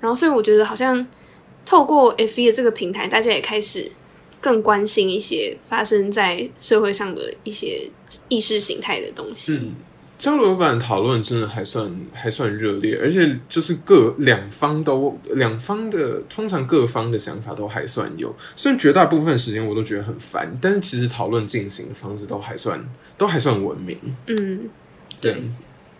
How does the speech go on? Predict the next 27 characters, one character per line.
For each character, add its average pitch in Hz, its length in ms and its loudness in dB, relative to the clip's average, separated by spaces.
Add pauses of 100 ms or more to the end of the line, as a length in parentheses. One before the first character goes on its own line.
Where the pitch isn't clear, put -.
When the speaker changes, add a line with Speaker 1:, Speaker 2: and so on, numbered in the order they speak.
(180)
Speaker 2:
好， - 280 -6 (260)
那 160 100 0
接 160 260 4
下 165 160 0
来 104 140 0
就 101 120 -4
是 120 300 -2 (800)
第 147 100 2
三 113 380 -2
个 - 160 -6 (160)
刻 123 140 -2
板 - 180 -6
印 104 160 -10
象， 98 220 -6
就 - 100 -8
是 117 160 -4
台 - 180 -4
大 131 140 6
生 117 160 0
都 120 100 2
很 123 180 4
高 107 200 2
傲， 107 220 2
不 95 160 -6
爱 98 160 0
理 95 280 -4
人。 80 160 -4